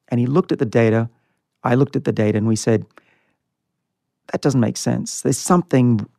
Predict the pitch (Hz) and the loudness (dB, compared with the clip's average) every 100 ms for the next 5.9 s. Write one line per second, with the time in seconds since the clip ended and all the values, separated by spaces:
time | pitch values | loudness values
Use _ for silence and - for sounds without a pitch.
0 | _ _ - 131 123 120 131 117 107 104 | _ _ 0 2 4 2 2 0 0 0
1 | - - 117 117 - - - 110 107 107 | -4 -8 -10 -8 -10 -10 -6 -2 0 0
2 | 104 - _ - _ _ _ 120 113 113 | -2 -8 _ -20 _ _ _ 0 2 2
3 | 110 110 104 104 - _ _ _ _ - | 2 2 0 0 -4 _ _ _ _ -6
4 | 117 135 131 139 135 135 - 117 117 120 | 0 2 2 0 0 -2 -6 -10 -8 -8
5 | - - 120 - - 117 110 117 113 | -10 -10 -10 -10 -8 -6 -4 -2 -4